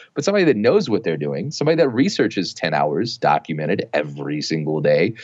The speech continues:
into their lineups, they're providing their lineups and their content to other members. So now all of a sudden, what does that do for their player pools? What does that do for their prize pools? What does that do for their competition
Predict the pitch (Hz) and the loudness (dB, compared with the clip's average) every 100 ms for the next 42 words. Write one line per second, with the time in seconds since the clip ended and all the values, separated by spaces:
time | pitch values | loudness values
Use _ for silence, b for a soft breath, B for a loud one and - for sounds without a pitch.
0 | B - 92 85 82 80 76 80 101 135 | B -2 0 2 2 2 0 2 0 0
1 | - 127 175 202 135 127 143 139 127 131 | 0 2 2 2 4 2 0 2 4 4
2 | 139 156 160 - 139 123 160 202 180 147 | 2 2 0 0 -2 0 0 -2 0 0
3 | 160 - b b _ - 196 - 180 202 | 0 -6 b b _ -2 0 2 4 4
4 | 180 196 262 240 127 90 - - _ - | 4 0 0 2 2 0 -10 -18 _ -4
5 | 143 175 220 147 120 135 151 147 160 165 | -2 2 2 0 0 0 0 -4 0 2
6 | 156 131 139 135 107 101 104 104 101 98 | 0 0 -4 -2 0 0 2 2 2 0
7 | 87 - - 98 113 139 131 113 123 107 | -4 -8 -6 -4 2 2 2 0 -2 -2
8 | 98 98 - 107 117 120 120 82 78 110 | 0 -2 2 4 4 2 -4 -6 -2 0
9 | 139 139 143 135 123 113 110 107 101 156 | 0 0 -2 0 0 2 0 0 -4 -4
10 | 147 113 104 | 0 0 0